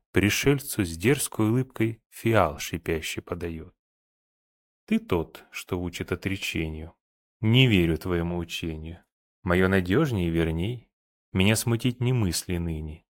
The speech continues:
Один, скитавшийся в пустыне, в посте проведший сорок дней.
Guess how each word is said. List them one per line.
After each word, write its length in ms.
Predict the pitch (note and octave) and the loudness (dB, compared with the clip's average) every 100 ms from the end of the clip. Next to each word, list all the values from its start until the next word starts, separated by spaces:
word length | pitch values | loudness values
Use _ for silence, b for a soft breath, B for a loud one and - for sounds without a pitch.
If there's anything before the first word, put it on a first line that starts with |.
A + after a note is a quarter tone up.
| _ - | _ 0
Один, 480 | E2+ D#2+ E2 G#2+ | 0 0 -2 -2
скитавшийся 720 | G2+ - F#2 G#2 G#2+ - F#2+ G2+ | -4 -2 2 4 4 2 -2 -2
в 80 | - | -2
пустыне, 520 | G2+ - - A#2+ A2 | -4 -2 -2 0 -2
в 100 | - | -2
посте 380 | G#2 - - G#2+ | -2 -2 -2 -2
проведший 500 | A2+ F#2 F#2 - G2 | 0 0 -2 -4 -6
сорок 420 | - F#2 F2+ F2+ | -6 -4 -4 -6
дней. 400 | E2+ D2+ C#2+ _ | -8 -10 -14 _